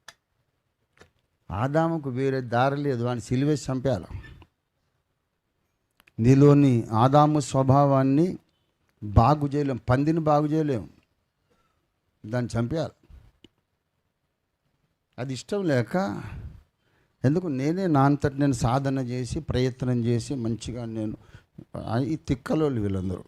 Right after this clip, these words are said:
ఎవడైతే నా సాధనతో నేను బాగుపడతాను అనుకుంటాడో వాడందరూ తిక్కలోళ్ళే.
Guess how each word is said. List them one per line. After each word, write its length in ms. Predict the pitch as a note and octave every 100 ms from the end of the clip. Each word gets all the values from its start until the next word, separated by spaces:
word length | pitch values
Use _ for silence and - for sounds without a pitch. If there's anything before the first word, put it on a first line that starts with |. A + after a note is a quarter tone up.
| - - - _ _ _ - _ _
ఎవడైతే 600 | A#2 B2+ D3+ E3 D#3+ D#3+
నా 220 | D3 C#3
సాధనతో 800 | C3+ B2 B2+ D3 D3+ D3+ D3 C#3+
నేను 260 | C#3 C#3 C3
బాగుపడతాను 840 | B2 B2 C3+ C3 C3+ C3+ C3 B2+ B2
అనుకుంటాడో 520 | B2+ B2+ C3 C3+ C3
వాడందరూ 580 | A#2 A#2 A#2 C3 C#3 C#3+
తిక్కలోళ్ళే. 680 | - A#2 - B2 G#2+ F2+